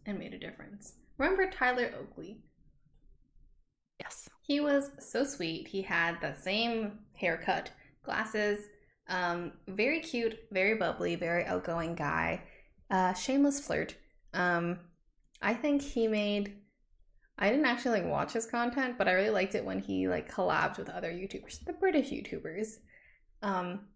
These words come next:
Speaker 1: Tyler Oakley was such a bright light. I remember back in the day, he was also very involved with the Trevor Project.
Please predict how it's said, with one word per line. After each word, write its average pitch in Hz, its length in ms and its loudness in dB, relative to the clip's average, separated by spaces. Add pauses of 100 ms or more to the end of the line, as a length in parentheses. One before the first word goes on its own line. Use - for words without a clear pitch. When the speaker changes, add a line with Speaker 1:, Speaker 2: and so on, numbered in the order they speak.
(440)
Speaker 1:
Tyler 262 280 4
Oakley 196 540 4
was 220 280 0
such 311 160 -4
a 285 40 -6
bright 202 240 2
light. 156 360 0
I 180 120 0
remember 214 640 4
back 190 240 0
in 202 60 0
the 196 60 2
day, 175 200 4
he 180 120 -4
was 180 140 -2
also 180 280 2
very 185 360 0
involved 190 340 0
with 202 80 -8
the - 60 -10
Trevor 202 300 0
Project. 247 580 0